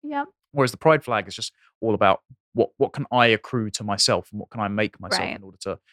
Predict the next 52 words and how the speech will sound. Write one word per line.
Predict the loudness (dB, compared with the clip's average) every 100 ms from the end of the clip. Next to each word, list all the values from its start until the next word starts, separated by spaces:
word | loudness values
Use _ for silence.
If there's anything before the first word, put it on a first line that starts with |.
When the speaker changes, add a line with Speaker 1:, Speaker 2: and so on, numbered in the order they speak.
| _ -8
Speaker 2:
to | 0
get | 0 0
a |
form | -6 -4
of | 2
validation, | 2 4 2 0 0
solicit | 4 2 2 -4
it | -2
from | -2
everyone | -2 0 0
else. | 0 -2
Speaker 1:
Mm-hmm. | -10 -14 -8 2
Speaker 2:
Um, | 2 2
this | 0 2
girl | 4 4 4 2
has | 0 -4
a |
cultural | 0 0 2 0 4
icon | 2 2 -10 -8
handed | -8 -4 4
down | 4 4
to | 0
her, | -6
and | -8 -20 -8
instead | -2 0 2
of |
appreciating | 2 4 4 4 0 2 0
that | 0
she | -2
stands | -2 4 4 4
on | 0
the | -4
shoulders | -2 -2 -4
of | -6
giants, | 4 4 4 0 -10 -16 -12
she | -6
takes | 2 2 2
the | -4
chance | 0 2 0
to | -4
criticize | -4 0 2 2
and | 0
slam | 2 4 4 4
those | 4 2
who | 0
laid | 2 2 0
the |
path | -4 -4 -4
she | -6
walks | -8 -8 -8 -10
on. | -10 -16
Speaker 1:
Yeah. | -10 -8 -8 -10